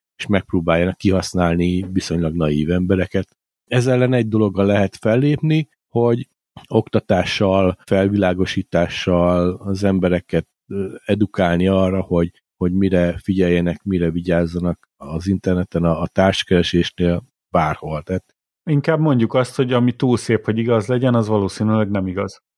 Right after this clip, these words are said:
Speaker 1: Hát általában ez mindenre igaz, így van.
Speaker 2: Úgyhogy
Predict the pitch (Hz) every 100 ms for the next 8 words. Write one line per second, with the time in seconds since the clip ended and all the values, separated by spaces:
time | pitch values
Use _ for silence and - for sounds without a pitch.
0 | _ - 151 - 80 - 85 87 92 90
1 | 85 101 90 80 73 73 76 78 95 78
2 | 78 76 80 _ _ - 107 - 117 107